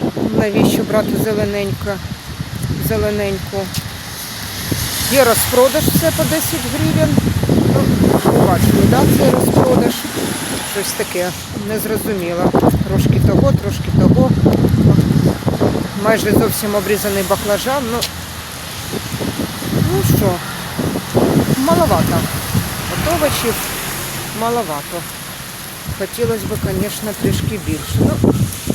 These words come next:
може, тому що сьогодні будній день. Може, у вихідні, у вихідний день тут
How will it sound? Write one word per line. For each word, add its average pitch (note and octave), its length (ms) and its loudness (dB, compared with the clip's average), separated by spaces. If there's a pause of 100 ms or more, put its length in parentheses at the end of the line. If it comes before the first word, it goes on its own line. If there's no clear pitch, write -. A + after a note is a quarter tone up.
(260)
може, G#3+ 280 2
тому - 240 4
що - 160 4
сьогодні G#3+ 520 2
будній G#3+ 280 -4
день. - 320 2 (1300)
Може, G#3 220 -2
у G3+ 100 0
вихідні, G3 1080 0
у F#3 160 -2
вихідний F#3+ 460 -2
день F3+ 320 -6
тут F3+ 140 -12